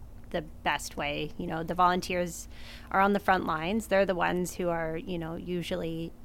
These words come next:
handling all, you know, y-, the crowd control and, and making sure that, you know, there are no issues. So,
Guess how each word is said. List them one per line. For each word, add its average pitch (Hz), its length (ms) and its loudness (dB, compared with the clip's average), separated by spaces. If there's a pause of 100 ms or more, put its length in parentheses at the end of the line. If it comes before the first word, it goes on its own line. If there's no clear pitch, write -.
(120)
handling 185 640 2
all, 165 400 -2
you 190 140 -4
know, 170 200 -4
y-, - 260 -6
the 190 80 -4
crowd 214 360 6
control 165 520 0
and, 160 240 -2
and 160 340 -4
making 170 300 -2
sure 165 280 -4
that, 160 300 -2 (180)
you 170 120 -6
know, - 220 -10
there - 160 -2
are 190 140 6
no 180 200 2
issues. 165 440 -2
So, 160 480 0